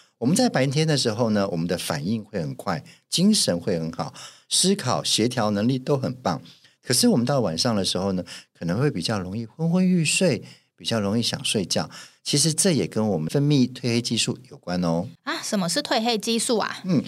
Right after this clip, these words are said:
Speaker 1: 褪黑激素其实是在我们大脑里面分泌一种帮助我们睡眠的激素。它会怎么分泌呢？它会跟着你白天的日照跟晚上的日照的差异，也就是光线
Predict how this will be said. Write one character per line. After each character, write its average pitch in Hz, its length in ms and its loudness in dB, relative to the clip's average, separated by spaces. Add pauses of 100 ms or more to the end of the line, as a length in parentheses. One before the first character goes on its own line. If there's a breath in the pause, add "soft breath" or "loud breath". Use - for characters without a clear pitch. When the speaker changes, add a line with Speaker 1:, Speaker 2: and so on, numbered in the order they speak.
(300 loud breath)
Speaker 1:
褪 - 60 -4
黑 240 140 6
激 226 160 2
素 208 200 4
其 - 180 0
实 127 180 2
是 127 140 2
在 123 220 0
我 92 100 2
们 90 160 -2
大 120 220 0
脑 82 240 0
里 78 100 -4
面 107 180 -2
分 117 200 0
泌 117 80 2
一 107 180 0
种 87 300 -4
帮 123 200 0
助 123 160 0
我 90 80 0
们 80 140 -6
睡 120 220 2
眠 85 180 -2
的 80 100 -6
激 90 280 -2
素。 85 320 0 (360 loud breath)
它 196 120 0
会 233 120 4
怎 226 180 0
么 92 140 0
分 - 160 0
泌 139 220 2
呢？ 110 160 2 (180 loud breath)
它 117 120 -8
会 135 120 2
跟 139 320 0
着 123 140 0
你 85 320 -4
白 80 220 -8
天 127 240 -2
的 120 80 2
日 117 240 0
照 92 360 -2
跟 98 220 -4
晚 143 240 -6
上 127 180 0
的 104 120 0
日 107 180 0
照 98 160 0
的 80 100 -2
差 95 300 -2
异， 92 240 -4 (240 loud breath)
也 - 80 -6
就 117 100 0
是 160 140 2
光 170 320 0
线 147 240 2